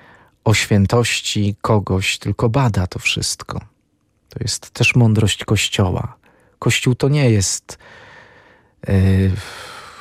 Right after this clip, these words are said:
kamera telewizyjna, która biega od sensacji do sensacji. Kościół to nie jest stacja telewizyjna, która całą dobę będzie z wypiekami na twarzy,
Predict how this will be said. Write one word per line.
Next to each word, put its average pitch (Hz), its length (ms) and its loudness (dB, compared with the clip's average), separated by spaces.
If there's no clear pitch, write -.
kamera 117 460 4
telewizyjna, 107 760 2
która 104 300 2
biega 104 420 2
od 104 140 0
sensacji 104 600 0
do 101 120 0
sensacji. 104 720 0
Kościół - 400 0
to 123 160 2
nie 120 200 4
jest - 380 -2
stacja - 520 0
telewizyjna, 110 800 4
która 104 320 0
całą 113 440 4
dobę 107 320 2
będzie 101 440 2
z 95 160 0
wypiekami 113 600 4
na 107 120 4
twarzy, 101 680 0